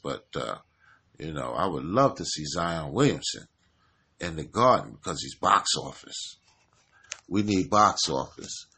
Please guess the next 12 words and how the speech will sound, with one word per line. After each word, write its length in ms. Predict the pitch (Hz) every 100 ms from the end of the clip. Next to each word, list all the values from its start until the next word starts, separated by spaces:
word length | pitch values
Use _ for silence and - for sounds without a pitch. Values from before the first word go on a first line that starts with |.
| - _ -
But 160 | 151
now, 140 | 170 156
don't 200 | 165 160
get 160 | -
me 100 | 131
wrong, 320 | 123 147 110 -
Ja 180 | 120 135
Morant, 500 | 143 151 180 165 - -
hey, 360 | 110 170 147 - _ _ _ _ _ _ _ _ _ _ -
Ja 200 | 87 113
Morant, 500 | 123 143 185 143 - -
excellent. 560 | 113 - 175 151 92